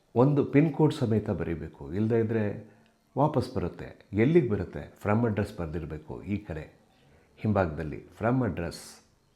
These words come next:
ಎಲ್ಲಿಂದ ಪತ್ರ ಹೋಗ್ತಾ ಇದೆ ಅನ್ನೋದನ್ನು ಸ್ಪಷ್ಟವಾಗಿ ಬರೆದಿದ್ರೆ, ಆಕಸ್ಮಿಕವಾಗಿ ಅಡ್ರೆಸ್ ಸರಿ ಇಲ್ಲ ಅಂತ ಹೇಳಿದ್ರೆ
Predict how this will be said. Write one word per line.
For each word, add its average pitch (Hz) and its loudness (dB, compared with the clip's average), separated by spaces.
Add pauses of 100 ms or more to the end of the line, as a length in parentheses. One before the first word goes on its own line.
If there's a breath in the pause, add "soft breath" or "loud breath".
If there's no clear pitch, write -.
ಎಲ್ಲಿಂದ 98 2
ಪತ್ರ 87 -6
ಹೋಗ್ತಾ 98 -6
ಇದೆ 80 -6
ಅನ್ನೋದನ್ನು 85 -10
ಸ್ಪಷ್ಟವಾಗಿ 78 -12
ಬರೆದಿದ್ರೆ, 78 -12
ಆಕಸ್ಮಿಕವಾಗಿ - -2
ಅಡ್ರೆಸ್ 98 -2
ಸರಿ 123 4
ಇಲ್ಲ 95 2
ಅಂತ 78 -8
ಹೇಳಿದ್ರೆ 76 -10